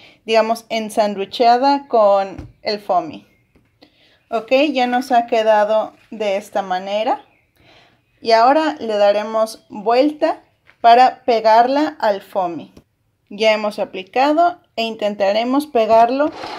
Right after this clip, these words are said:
lo más cercano al borde porque no queremos desperdiciar recursos. El foamy, aunque es un material bastante, eh, bueno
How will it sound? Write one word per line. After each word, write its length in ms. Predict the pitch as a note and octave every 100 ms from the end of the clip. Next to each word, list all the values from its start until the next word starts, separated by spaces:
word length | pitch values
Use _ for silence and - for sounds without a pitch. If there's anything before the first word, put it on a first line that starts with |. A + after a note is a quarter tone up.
| -
lo 220 | G#3+ A3
más 240 | A3+ B3+ B3+
cercano 420 | C4 B3+ A#3 A#3
al 120 | G#3
borde 340 | G3+ A3 B3+
porque 320 | C4+ A3+ A3+ A3+
no 280 | A3 A3
queremos 520 | G#3+ A3 A3 A#3 B3 -
desperdiciar 600 | G#3 - G3+ G3+ G#3 G#3
recursos. 600 | G3+ - F3 - - - - - _
El 180 | - C4+
foamy, 560 | D#4+ D#4+ F4+ F4 F4+ -
aunque 320 | A#3+ A#3+ A#3+
es 120 | B3+
un 80 | C4+
material 360 | A#3+ A#3+ A3 A3
bastante, 760 | A3 - A3 G#3+ G#3 G#3+ G#3 -
eh, 580 | F#3+ F#3 F3+ F3+ F3+ -
bueno 800 | F#3+ F#3 A3+ A#3+ A#3 G#3+ C#4 -